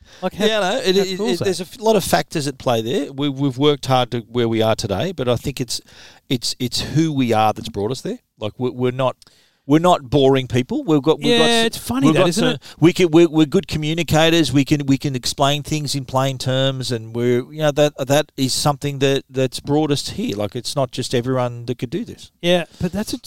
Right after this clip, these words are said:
Speaker 1: it's a funny thing. I look at, like, Lewis Hamilton. He says, you know, seven-time world champion. He keeps saying to people, you know, "You've gotta follow your dreams. You've gotta chase it. You can, you can do it." <sighs> Man,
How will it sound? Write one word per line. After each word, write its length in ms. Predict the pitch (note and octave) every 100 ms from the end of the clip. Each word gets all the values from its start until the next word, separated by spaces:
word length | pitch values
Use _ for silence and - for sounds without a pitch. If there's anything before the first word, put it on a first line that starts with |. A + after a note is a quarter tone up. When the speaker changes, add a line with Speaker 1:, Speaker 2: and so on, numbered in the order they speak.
| F#3
Speaker 1:
it's 120 | -
a 40 | F#3
funny 220 | A3 A#3
thing. 160 | - E3+
I 60 | E3
look 180 | F3+ D3
at, 40 |
like, 160 | C#3 B2
Lewis 260 | D#3 D#3
Hamilton. 360 | - B2+ C3 A2+
He 60 | G#2+
says, 340 | C#3+ B2 -
you 60 | B2+
know, 180 | A#2 A2+ _ _ _ _
seven-time 560 | - G3+ F3 D3 D3 C#3
world 160 | C3+ B2
champion. 340 | C#3+ A#2 A2
He 160 | - C3+ -
keeps 260 | F#3+ F3+
saying 280 | - D3 D#3
to 80 | D3
people, 280 | D3+ C3+ B2+
you 80 | B2+
know, 60 |
"You've 300 | B2 A#2+ A#2
gotta 220 | - D3 C3+
follow 300 | - C#3+ C#3
your 120 | C3
dreams. 260 | C#3 C3+
You've 80 | C#3
gotta 200 | B2+ -
chase 240 | D3 C3+ C3
it. 100 | C3
You 80 |
can, 240 | - B2+ B2
you 140 | D#3+
can 240 | - D#3+ C3+
do 240 | A#2+ D3
it." 140 | G#2+ - C#3 _ _ _ _ _ _ _ _ -
<sighs> 400 | - A#2+ - -
Man, 520 | D#3+ E3 D#3+ D3+